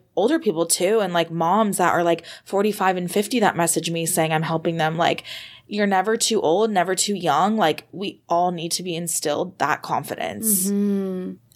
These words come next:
Speaker 2: Seeing you and just knowing that you have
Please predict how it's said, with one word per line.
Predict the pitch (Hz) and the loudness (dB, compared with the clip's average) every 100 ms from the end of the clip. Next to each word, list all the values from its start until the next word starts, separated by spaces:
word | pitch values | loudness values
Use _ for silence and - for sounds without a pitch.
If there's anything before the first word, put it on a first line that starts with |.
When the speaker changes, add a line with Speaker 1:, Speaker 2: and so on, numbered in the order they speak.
| _ - | _ -6
Speaker 2:
Seeing | - - 220 233 240 214 202 | -2 0 2 0 2 2 2
you | 175 202 208 190 185 - - - - - | 0 0 2 2 -2 -10 -20 -20 -16 -4
and | 196 185 185 180 180 185 - - _ _ _ _ | 0 4 4 4 2 -2 -6 -10 _ _ _ _
just | - 220 - | -2 0 2
knowing | 214 208 202 185 196 226 262 302 - | 2 4 4 4 4 2 2 2 2
that | 226 - | 0 0
you | 185 185 202 202 196 - - | -4 -2 0 2 0 -2 -8
have | 214 196 175 | -2 -2 -4